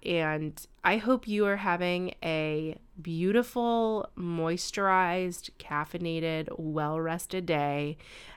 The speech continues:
And if you are not, <laughs> I feel you. But I'm gonna put that energy out into the world for all of us because we need it. And, um, I can't wait to share a brand new stinking interview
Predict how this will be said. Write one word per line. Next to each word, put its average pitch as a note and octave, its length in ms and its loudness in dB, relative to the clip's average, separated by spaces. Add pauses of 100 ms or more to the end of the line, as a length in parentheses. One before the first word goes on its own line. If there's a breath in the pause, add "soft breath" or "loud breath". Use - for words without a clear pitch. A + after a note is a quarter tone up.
And D3+ 180 -2
if D3 160 -4
you G3 120 2
are A3 80 2
not, F#3 440 4 (160)
<laughs> - 180 -4
I E3+ 580 6
feel C3+ 200 0
you. D#3+ 380 2 (400 loud breath)
But E3+ 200 2
I'm E3+ 120 0
gonna G3 140 2
put A3+ 160 0
that A3 140 2
energy G3+ 380 2
out F3 120 4
into F#3+ 140 -2
the F3+ 120 2
world E3 340 2
for - 160 -2
all D3+ 240 0
of D3 120 -2
us D#3 420 -4 (100)
because D#3+ 340 -2
we F3 140 0
need F3 240 0
it. F3+ 320 0
And, D3+ 560 -2 (560 loud breath)
um, D#3 400 2 (560)
I E3+ 120 2
can't - 320 -2
wait F3 160 -2
to F#3 100 -6
share D#3 600 0
a D#3+ 320 0
brand F3 500 0
new E3+ 180 2
stinking E3+ 360 -6
interview D#3+ 720 -4